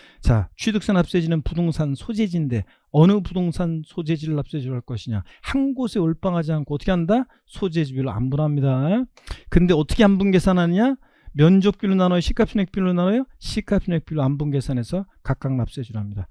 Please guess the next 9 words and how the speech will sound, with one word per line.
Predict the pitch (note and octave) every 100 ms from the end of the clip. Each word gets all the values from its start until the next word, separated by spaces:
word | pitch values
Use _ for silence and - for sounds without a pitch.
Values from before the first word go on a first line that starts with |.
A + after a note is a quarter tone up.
| -
면적별로 | C#3+ D#3 F3 E3 E3 D#3+ B2+
X입니다. | G2+ - C3 A#2+
바꾸면 | - C#3+ F#3+ F#3 D3 _ _ _
시가총액 | - - G#3+ - F3 F3+ E3
비율을 | E3 D#3+ F3+ D3
면적별로 | C#3 E3 F3 F#3 F#3+ G3 F3+
나눠 | D#3 C#3
계산한다고 | D3 C3+ C3+ B2 C3+
바꿔요. | A#2+ G2+ G#2+ G2